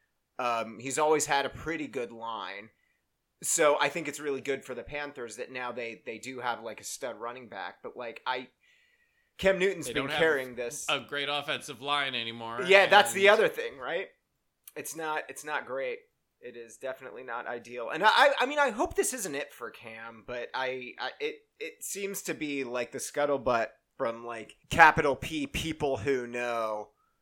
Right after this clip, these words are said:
Speaker 1: right? Or, like, this is, this trajectory is something that we, you know, we, we've seen before. That, like,
Speaker 2: We've, we've been watching him take hits and not be protected by the refs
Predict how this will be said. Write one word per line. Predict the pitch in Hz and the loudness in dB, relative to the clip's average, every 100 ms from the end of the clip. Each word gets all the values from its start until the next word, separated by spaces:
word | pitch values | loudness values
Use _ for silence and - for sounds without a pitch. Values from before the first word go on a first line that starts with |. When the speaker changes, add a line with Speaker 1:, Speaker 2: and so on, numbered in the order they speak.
| _ - | _ 2
Speaker 1:
right? | 131 127 | 4 4
Or, | - | 2
like, | 123 120 120 | 2 2 2
this | 143 135 | 0 2
is, | 143 127 117 - - - - 202 | 2 0 0 -2 -6 -20 -8 -6
this | 165 208 196 - | 10 10 10 4
trajectory | 208 180 131 156 151 - 190 190 190 | 2 2 4 4 4 2 0 2 0
is | 185 143 - | 0 0 0
something | 147 135 143 127 | -2 -4 -6 -2
that | 127 123 | -4 -4
we, | 131 127 - _ _ - | -10 -10 -14 _ _ -8
you | 180 | -2
know, | 160 160 | 0 0
we, | 160 156 | -4 -10
we've | 170 180 | -12 -8
seen | - 226 127 | -6 -6 -6
before. | 92 - 101 76 73 _ _ 107 117 | -10 -8 -8 -8 -10 _ _ -18 -8
That, | 110 113 | -8 -6
like, | 117 117 - _ | -4 -4 -8 _
Speaker 2:
We've, | 135 160 196 175 - | -6 -2 -2 -6 -12
we've | 147 190 190 | -6 -4 -4
been | 214 208 190 | -2 -2 -2
watching | 185 214 - 208 180 | -4 -4 -4 -8 -4
him | 185 175 170 160 _ _ _ _ _ | -4 -4 -6 -12 _ _ _ _ _
take | - 160 160 | -6 -4 -4
hits | - 175 160 - - - - _ _ _ - | -8 -2 -2 -2 -14 -14 -16 _ _ _ -8
and | 135 131 | -6 -4
not | 131 147 - | 0 0 -2
be | 156 | -10
protected | - - - 143 - 131 | -10 -12 -6 -6 -6 -4
by | 135 135 | -2 0
the | 120 | -4
refs | 123 127 120 - - | -2 -4 -4 -12 -14